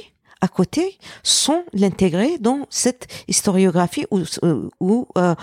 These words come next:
euh, dans cette généalogie que je devais faire de ces femmes-là. Donc, tout commencement, tout début de quoi que ce soit commence par une figure qui a lancé le mouvement.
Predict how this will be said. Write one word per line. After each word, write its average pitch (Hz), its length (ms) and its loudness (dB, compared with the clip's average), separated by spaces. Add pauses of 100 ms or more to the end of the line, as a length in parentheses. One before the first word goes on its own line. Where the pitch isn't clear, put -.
(320)
euh, 160 220 2
dans 196 160 2
cette 240 240 0
généalogie 180 600 0
que 208 140 0
je 147 120 -4
devais 170 240 0
faire - 340 -4 (240)
de 196 80 0
ces - 180 2
femmes-là. 160 460 0 (320)
Donc, 185 160 2 (400)
tout 403 160 4
commencement, 175 720 -2 (460)
tout 330 160 2
début 226 520 0 (300)
de 180 100 4
quoi - 280 0
que - 80 -8
ce 214 120 0
soit - 380 -6 (500)
commence 202 540 0 (280)
par 240 360 0
une 220 160 4
figure 190 420 -4
qui 233 220 -4
a 233 80 2
lancé 196 320 -2
le 226 140 2
mouvement. 156 380 -4